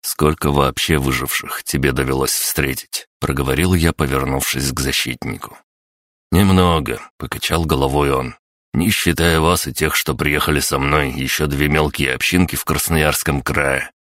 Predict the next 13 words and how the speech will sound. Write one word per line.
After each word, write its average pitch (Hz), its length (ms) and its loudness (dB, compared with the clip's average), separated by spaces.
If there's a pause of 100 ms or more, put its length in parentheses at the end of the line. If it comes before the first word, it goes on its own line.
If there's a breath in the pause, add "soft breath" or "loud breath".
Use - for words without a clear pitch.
(120)
Свел 92 320 2
их 85 140 0
вместе, 80 580 2
отметил 73 460 -2
координаты. 67 800 -2 (400)
Если 92 300 2
посчастливится 87 840 0
найти 78 320 2
серьезный 73 580 0
лагерь, 69 480 0
вернусь 78 440 4
за 69 180 -2
ними. 67 400 -2